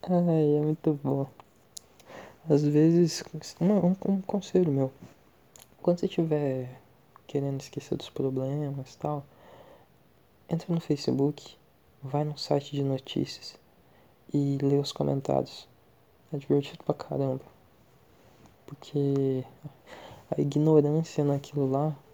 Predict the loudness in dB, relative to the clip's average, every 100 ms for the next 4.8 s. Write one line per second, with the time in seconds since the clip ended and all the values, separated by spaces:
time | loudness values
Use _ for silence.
0 | -20 -14 -2 0 2 0 -2 -2 -2 -4
1 | -10 -16 -16 -20 -20 -20 -20 -20 -20 -8
2 | -6 -6 -16 -20 -20 -20 -20 -20 -20 -20
3 | -20 -20 -20 -20 _ _ _ -4 0 2
4 | 2 0 0 -2 -4 -4 -6